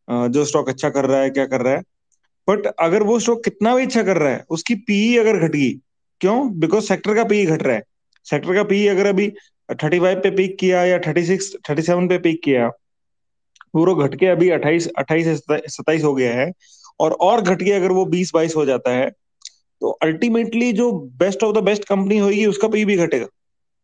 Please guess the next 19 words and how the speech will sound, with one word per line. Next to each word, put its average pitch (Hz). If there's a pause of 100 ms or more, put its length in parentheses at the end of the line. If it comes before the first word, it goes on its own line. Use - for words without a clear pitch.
(420)
Sector 160
वाली 196
बात 165
है 180
ना, 233
मतलब, 180 (100)
पी 226
घटने 208
का 233
मतलब 220
क्या 208
है? 214 (500)
वो 196
sector 196
से 220
पैसा 190
निकल 180
रहा 185
है 220